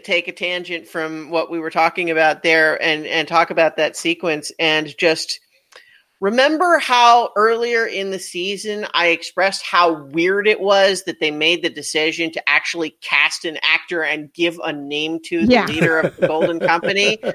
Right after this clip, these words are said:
Speaker 2: Oh,
Speaker 1: Like,
Speaker 2: yeah.
Speaker 1: they must have some sort of a plan for that character, right? Because, well, otherwise, why does he even need to exist?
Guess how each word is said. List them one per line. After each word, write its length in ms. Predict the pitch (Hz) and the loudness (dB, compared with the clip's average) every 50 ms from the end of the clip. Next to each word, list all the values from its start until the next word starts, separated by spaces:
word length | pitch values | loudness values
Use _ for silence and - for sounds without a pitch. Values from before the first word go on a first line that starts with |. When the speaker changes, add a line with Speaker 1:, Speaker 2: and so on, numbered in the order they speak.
| - 247 | 0 2
Speaker 2:
Oh, 80 | 269 | 4
Speaker 1:
Like, 300 | 254 233 208 170 170 190 - | 6 4 4 2 -2 -6 -10
Speaker 2:
yeah. 60 | - - - _ _ - | -14 -20 -20 _ _ -6
Speaker 1:
they 100 | - 339 | -4 -2
must 300 | 349 330 381 466 - - | 2 4 4 2 2 2
have 220 | 302 302 294 240 - | 4 4 4 4 2
some 200 | - 311 311 311 | -2 -2 -2 -2
sort 200 | - 320 285 233 | -2 -2 -2 0
of 80 | 190 | 0
a 80 | 160 - | -2 -2
plan 580 | - - - - 208 226 254 262 262 233 202 185 | -4 -8 -14 -8 -2 0 2 4 4 2 0 -2
for 140 | - 180 | -4 0
that 260 | 170 170 151 - - - | 2 2 0 0 -2 -4
character, 560 | - 269 277 262 220 175 - - 175 156 147 | 0 2 4 4 4 2 0 -2 -6 -4 0
right? 260 | 147 156 185 202 - | 2 2 2 2 0
Because, 300 | - - - 208 180 - | -4 -6 -6 -6 -6 -4
well, 140 | 202 214 262 | -2 -2 0
otherwise, 400 | 254 285 269 262 254 233 196 226 | 0 0 2 0 0 0 0 0
why 120 | 254 277 269 | 0 0 0
does 120 | 294 240 | 0 -6
he 80 | 247 262 | -10 -12
even 360 | 240 - 247 233 240 240 226 214 | -12 -10 -10 -8 -8 -8 -6 -6
need 200 | 214 214 202 - | -8 -8 -10 -8
to 120 | 226 202 | -6 -4
exist? 580 | 185 165 160 151 165 185 156 - - - - | -4 -4 -4 -4 -2 -2 0 -2 -4 -10 -12